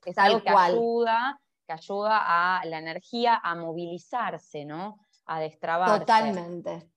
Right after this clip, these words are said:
Speaker 2: sí, totalmente. Así
Speaker 1: Bien.
Speaker 2: que, bueno, para lo que sea trabajar un poco la, la abundancia o activar entradas de dinero,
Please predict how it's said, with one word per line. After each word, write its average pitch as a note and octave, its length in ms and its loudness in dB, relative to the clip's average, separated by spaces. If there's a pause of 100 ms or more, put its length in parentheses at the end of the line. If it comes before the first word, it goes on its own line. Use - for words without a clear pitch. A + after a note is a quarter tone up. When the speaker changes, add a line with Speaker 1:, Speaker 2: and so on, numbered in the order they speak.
Speaker 2:
sí, - 600 -8
totalmente. F#3 840 -6 (560)
Así G#3+ 180 2
Speaker 1:
Bien. D4 80 -4
Speaker 2:
que, D#4 80 0
bueno, G#3 340 -2
para G3 520 6
lo G3+ 140 0
que - 120 -6
sea C4+ 440 2 (100)
trabajar F#3+ 340 -2
un A3+ 100 -6
poco A3+ 180 0
la, F3+ 280 2
la F3 120 -4
abundancia A3+ 1000 0
o F#3+ 120 0
activar F#3+ 460 0
entradas F#3+ 540 0
de F#3+ 80 -10
dinero, C4 760 -4